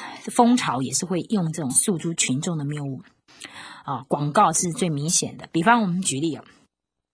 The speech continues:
我们常会说，现在日本流行什么呢？流行无糖红茶。比方我们说，现在日本流行无糖红茶啊，那就很多人就会一窝蜂的，呃，去喝那个无糖红茶。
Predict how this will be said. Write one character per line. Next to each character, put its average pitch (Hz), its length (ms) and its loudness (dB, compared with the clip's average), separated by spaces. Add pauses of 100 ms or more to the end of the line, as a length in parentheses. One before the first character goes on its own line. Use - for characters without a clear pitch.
(840)
我 180 100 -4
们 190 80 0
常 - 160 0
会 208 120 2
说， 214 300 2 (1120)
现 320 180 4
在 320 60 4
日 330 80 6
本 196 140 4
流 185 140 4
行 220 180 2
什 180 120 0
么 156 60 -2
呢？ 170 260 0
流 175 200 0
行 202 280 0
无 175 180 2
糖 160 280 0
红 180 320 0
茶。 131 500 -2 (160)
比 151 100 -6
方 185 180 0
我 156 60 -4
们 156 80 -4
说， 180 360 -2 (440)
现 233 240 4
在 214 180 4
日 214 180 2
本 139 260 -2
流 151 220 -2
行 160 300 0
无 147 200 -4
糖 143 280 -2
红 151 300 -2
茶 123 340 -6 (480)
啊， 139 240 -10 (180)
那 180 120 0
就 208 80 0
很 135 160 -4
多 185 140 4
人 185 100 2
就 180 120 -2
会 175 240 -2 (960)
一 233 100 2
窝 185 180 4
蜂 180 260 0
的， 165 100 -2
呃， 139 260 -6
去 - 160 0
喝 170 400 -2
那 175 120 -4
个 160 100 -4
无 160 160 -6
糖 156 240 -4
红 151 220 -2
茶。 - 280 -8